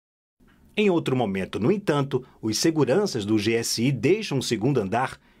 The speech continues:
Em poucos minutos, o local é ocupado pelos vândalos e a câmera é quebrada. Em vários momentos, funcionários do G S I e os invasores circulam no palácio.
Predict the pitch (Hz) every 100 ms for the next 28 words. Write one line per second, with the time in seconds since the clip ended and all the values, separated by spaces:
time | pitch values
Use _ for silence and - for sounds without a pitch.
0 | _ - 120 - 226 254 202 131 101 147
1 | 208 110 - - - 214 143 - 147 143
2 | 147 143 156 170 139 139 120 95 110 175
3 | 127 82 - - - 226 - - 127 127
4 | 131 _ - - 117 135 147 101 - _
5 | _ _ _ _ _ _ _ _ _ -
6 | - 135 120 127 110 117 98 120 175 -
7 | - - - 262 262 143 117 170 151 107
8 | 110 113 127 139 113 104 185 196 - 110
9 | 104 165 135 90 104 160 185 - 208 -
10 | - 226 208 101 90 127 165 143 104 -